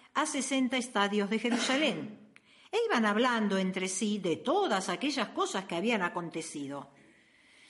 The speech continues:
Sucedió que mientras hablaban y discutían entre sí, Jesús mismo se acercó. Jesús mismo se acercó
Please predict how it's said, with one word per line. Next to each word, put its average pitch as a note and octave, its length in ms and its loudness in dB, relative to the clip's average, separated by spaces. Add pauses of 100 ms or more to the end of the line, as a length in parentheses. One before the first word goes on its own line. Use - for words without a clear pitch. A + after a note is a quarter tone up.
(320)
Sucedió B3 640 0
que D4 120 0
mientras F3 400 -2
hablaban A#3 600 2
y F#3+ 60 0
discutían A#3+ 840 0
entre E3+ 280 -2
sí, E4 500 -4 (500)
Jesús C#4 440 -2
mismo E4 520 0
se B3 160 -2
acercó. G#3 1000 -2 (640)
Jesús F4+ 320 -2
mismo E4 380 -2
se E3 120 -8
acercó F3+ 600 -2